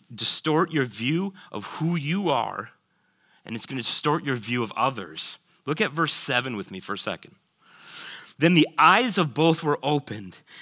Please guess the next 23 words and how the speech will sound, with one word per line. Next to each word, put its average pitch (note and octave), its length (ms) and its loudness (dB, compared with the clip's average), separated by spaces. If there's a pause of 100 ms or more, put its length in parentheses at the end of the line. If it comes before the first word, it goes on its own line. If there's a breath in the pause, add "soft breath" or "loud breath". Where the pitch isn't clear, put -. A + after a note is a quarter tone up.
and B2 160 -4
they C3+ 100 0
knew D#3 320 2
that F#3 160 4
they E3 120 2
were D3 180 4
naked, C3 600 0 (100)
and A#2+ 160 -4
they C#3 140 2
sewed F#3 520 0
fig F3 320 0
leaves C#3+ 260 0
together A#2 420 -2
and G#2+ 240 -6
made D#3+ 260 0
themselves D3+ 540 0 (280 loud breath)
loincloths. A2+ 1160 -4 (1800 loud breath)
Adam A#3 380 4
and A3+ 140 0
Eve F#3 360 6
see G3+ 320 2
each G3+ 500 -2
other, D#3 480 -2